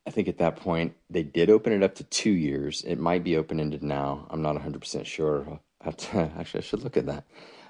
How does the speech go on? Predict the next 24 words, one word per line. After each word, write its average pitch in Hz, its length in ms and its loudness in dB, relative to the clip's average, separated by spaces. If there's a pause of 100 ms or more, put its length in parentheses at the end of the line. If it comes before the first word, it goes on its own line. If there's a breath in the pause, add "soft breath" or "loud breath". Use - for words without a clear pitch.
Um, 85 420 6
but 92 260 8
we 95 140 6
were 98 200 10
able 92 260 8
to, 82 420 0
to - 180 0
open 82 280 2
that 73 140 0
window 76 340 2
up, 73 380 0
and 80 520 0 (600)
that 101 260 6
really 127 260 6
has 104 540 4 (280)
laid 101 280 6
the 90 80 -2
foundation 87 960 4
for 85 440 6
a - 80 2
lot 85 300 8
of 82 340 -2 (220)
successful - 680 0
treatments 78 640 -2